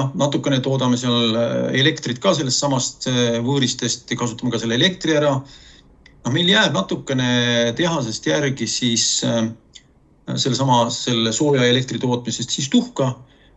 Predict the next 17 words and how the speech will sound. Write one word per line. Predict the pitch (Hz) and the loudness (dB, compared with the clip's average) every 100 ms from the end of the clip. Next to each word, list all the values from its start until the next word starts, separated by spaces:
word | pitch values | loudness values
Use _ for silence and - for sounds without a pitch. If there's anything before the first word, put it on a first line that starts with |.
| - | -8
ja, | 127 120 120 123 123 123 123 123 123 120 | -2 2 4 4 4 4 4 4 2 0
ja | - 131 123 120 | -4 0 2 2
natukene | 120 147 139 131 117 | 2 0 -2 -2 -4
siis | 104 113 - | -2 -2 0
seda, | 127 120 120 117 113 113 - | 0 0 2 2 0 -4 0
ei, | 175 202 | 2 2
noh, | - 208 - | -2 -4 -2
tegelikult | 208 196 - | -2 -2 -2
on | 170 170 | -4 0
ka | |
see, | 170 - 180 165 156 | -2 0 2 2 2
mm, | 156 156 151 139 | 0 0 -2 2
paks | 147 151 - 151 | 2 2 -2 -2
osa, | 127 123 | -2 0
mis | 120 - | 0 2
seal, | 123 117 | 2 2
äh, | 113 113 117 127 120 123 | 2 2 0 -2 -2 -2